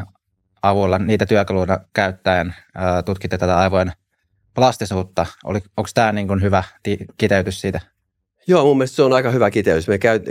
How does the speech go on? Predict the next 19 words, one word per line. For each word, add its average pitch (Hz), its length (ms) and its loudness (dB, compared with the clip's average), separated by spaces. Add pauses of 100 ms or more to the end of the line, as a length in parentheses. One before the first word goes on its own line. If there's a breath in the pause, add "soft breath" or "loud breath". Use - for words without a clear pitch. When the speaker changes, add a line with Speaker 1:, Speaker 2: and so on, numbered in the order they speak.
(120)
Speaker 2:
on 110 200 2
käytetty 117 480 0 (460)
koko 147 300 2
sen 135 120 0
tutkimuksen 127 520 2
ajan 98 420 2 (520 loud breath)
erilaisia 95 800 2 (140)
keinoja 80 580 2
tavallaan, 80 520 0 (200)
ää, 73 300 -2 (520)
plastisuuden 90 560 0
tutkimiseen. 80 600 -2
Siihen 87 220 2
on 82 60 -2
käytetty, 82 600 -2 (760 soft breath)
ää, 80 340 0 (680)
geneettisiä 104 600 2
keinoja 87 500 2
ja, 80 220 0